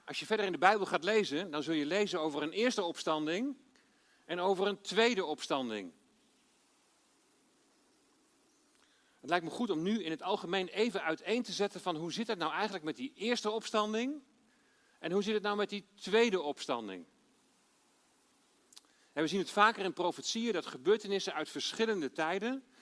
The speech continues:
dat die in één visioen worden gezien. Zoals je bijvoorbeeld op een foto, daar zie je, daar zie je een hekje, dat vlak voor een, dat, dat, een kle-, zo'n klein hekje dat dan vlak voor je staat.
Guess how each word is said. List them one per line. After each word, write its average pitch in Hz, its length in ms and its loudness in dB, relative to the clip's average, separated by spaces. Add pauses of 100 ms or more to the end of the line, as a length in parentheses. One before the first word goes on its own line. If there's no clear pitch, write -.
(160)
dat 147 140 -8
die 151 120 -6
in 143 240 -4
één 220 300 2
visioen 190 560 -2
worden 175 200 0
gezien. 139 520 -4 (1900)
Zoals 170 180 0
je 160 60 -4
bijvoorbeeld 185 320 0
op 160 80 -6
een 139 80 -2
foto, 220 460 4
daar 160 120 0
zie 156 160 -2
je, 147 100 0
daar 147 160 -4
zie 170 160 -6
je 139 160 -2
een 127 120 -6
hekje, 208 440 -2 (500)
dat 123 120 -12
vlak 170 240 -4
voor 143 240 -2
een, 120 260 -6 (720)
dat, 127 140 -10
dat, 139 80 -4
een 143 300 -4
kle-, 151 180 -8
zo'n 131 180 -6
klein 156 240 0
hekje 165 240 0
dat 143 100 -4
dan 123 120 -4
vlak 175 220 -2
voor 175 240 -4
je 190 80 -2
staat. 185 460 -4